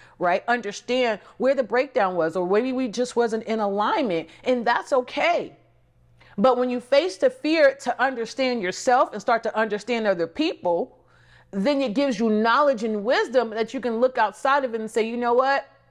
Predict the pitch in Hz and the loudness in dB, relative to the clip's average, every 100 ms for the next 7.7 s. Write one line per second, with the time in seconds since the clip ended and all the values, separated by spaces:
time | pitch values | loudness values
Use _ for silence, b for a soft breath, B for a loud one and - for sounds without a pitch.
0 | _ _ _ - - - 185 196 196 202 | _ _ _ -20 -18 -8 -4 2 2 0
1 | - 131 - - - _ _ _ _ _ | -6 -16 -16 -20 -20 _ _ _ _ _
2 | - 208 202 190 175 185 196 220 202 190 | -6 -2 0 0 -2 -4 -2 -2 -4 -4
3 | 214 196 196 175 180 170 175 170 - 196 | -4 -2 -2 0 0 2 -2 -2 -4 -4
4 | 165 139 165 131 - _ b b 160 175 | -6 -4 -4 -4 -10 _ b b 0 0
5 | 208 220 B B 214 208 233 233 220 208 | 0 -6 B B -2 0 -2 -2 -2 -2
6 | 208 208 190 214 190 190 - 208 202 226 | 0 -2 -4 -6 -6 -6 -4 -2 0 0
7 | 254 262 254 - 240 214 202 | -2 -4 -4 -4 -2 -2 -4